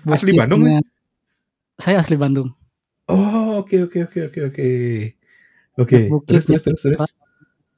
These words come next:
Speaker 2: orangnya ramah-ramah, kotanya nggak begitu hektik, eh, segala
Speaker 1: Hmm.
Speaker 2: macam ada di sini. Terus alamnya juga banyak pepohonan, ya mirip sama Bandung dulu lah ya, tapi nggak tahu sekarang ya.
Speaker 1: Hmm.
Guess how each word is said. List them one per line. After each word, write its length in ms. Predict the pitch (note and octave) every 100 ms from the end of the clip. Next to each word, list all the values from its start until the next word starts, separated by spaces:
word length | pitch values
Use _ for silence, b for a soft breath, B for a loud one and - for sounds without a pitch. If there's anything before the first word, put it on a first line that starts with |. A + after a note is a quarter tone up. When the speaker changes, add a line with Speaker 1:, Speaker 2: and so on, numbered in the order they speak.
| _
Speaker 2:
orangnya 400 | D3 C#3+ C#3+ C#3+
ramah-ramah, 1040 | C#3+ C#3+ C#3 E3+ F3+ F3 E3 E3 D#3+ D3+ _ B B B -
kotanya 400 | D3+ D3+ D3+ D#3
nggak 160 | D3+
begitu 540 | C#3+ C#3 C#3 D3 C#3+ B2+
hektik, 560 | D3+ - - E3+ E3 _ _ - -
eh, 480 | D3+ C3 B2+ C3+
segala 400 | C#3+ D3 C#3 C3+
Speaker 1:
Hmm. 80 | C#3
Speaker 2:
macam 160 | C#3 D3+ C#3
ada 160 | C#3
di 80 | C3+ C#3 -
sini. 320 | E3 D3 C#3+ _ _ _ _ _ _
Terus 880 | - C#3+ C#3 C#3 C3+ C#3 C3+ - - _
alamnya 560 | D3 C#3 C#3+ C#3+ D#3
juga 480 | D#3 D3 C3+ C#3+ D#3 - _ _ _ _ _ -
banyak 260 | C#3 C#3
pepohonan, 600 | - C#3 D3 C3+ C#3+ D3
ya 320 | D#3 E3+ D#3+ - _ _
mirip 320 | - E3 F3 F#3+
sama 240 | F3+ F3
Bandung 400 | F3 F3 F3+ E3+
dulu 260 | F3 G3+ F#3
lah 140 | C3+
ya, 140 | C#3+ D3
tapi 240 | C3+ E3
nggak 160 | D3+ C3+
tahu 80 | D#3+
sekarang 280 | - C3 C3
ya. 80 |
Speaker 1:
Hmm. 760 | C3+ C3 B2 A#2+ A#2 A2+ A2